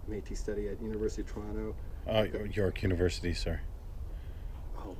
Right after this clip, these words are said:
Speaker 1: I just directly copied it from the,
Speaker 2: <laughs>
Speaker 1: the back of the book. I'm
Speaker 2: Yeah,
Speaker 1: sorry.
Speaker 2: yeah.
Speaker 1: Uh, the Governor's General Academic Medal recipient in twenty sixteen and a leading scholar in Indigenous homelessness.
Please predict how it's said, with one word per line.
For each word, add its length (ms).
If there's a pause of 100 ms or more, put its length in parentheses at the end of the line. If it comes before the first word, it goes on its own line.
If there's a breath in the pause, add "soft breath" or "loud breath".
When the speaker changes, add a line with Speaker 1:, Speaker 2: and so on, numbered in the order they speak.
Speaker 1:
I 80
just 300
directly 480
copied 400
it 100 (160)
from 220
the, 540
Speaker 2:
<laughs> 40
Speaker 1:
the 80
back 300
of 80
the 40
book. 300
I'm 80
Speaker 2:
Yeah, 220
Speaker 1:
sorry. 220
Speaker 2:
yeah. 260 (600)
Speaker 1:
Uh, 320 (580)
the 60
Governor's 420
General 540
Academic 480
Medal 240
recipient 580
in 40
twenty 220
sixteen 520 (580 loud breath)
and 340 (120)
a 280 (240)
leading 260
scholar 380
in 260 (200)
Indigenous 560
homelessness. 640